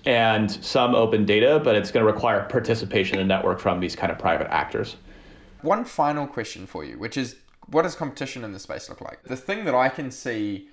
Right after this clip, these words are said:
Speaker 2: that's coming down the pipe is, you know, well, like, there's Google's Cord,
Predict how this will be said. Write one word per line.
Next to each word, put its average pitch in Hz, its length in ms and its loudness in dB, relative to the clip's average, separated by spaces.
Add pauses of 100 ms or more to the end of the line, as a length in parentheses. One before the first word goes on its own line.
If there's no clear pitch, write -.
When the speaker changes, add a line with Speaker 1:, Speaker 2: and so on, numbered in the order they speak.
(360)
Speaker 2:
that's - 280 -10
coming 135 180 -4
down 110 140 -4
the 95 60 -12
pipe 95 340 -2 (320)
is, 104 440 -6
you 165 120 -6
know, 107 180 -4 (360)
well, 123 320 4
like, 131 220 2
there's 135 200 -2
Google's 156 480 2
Cord, 147 480 -2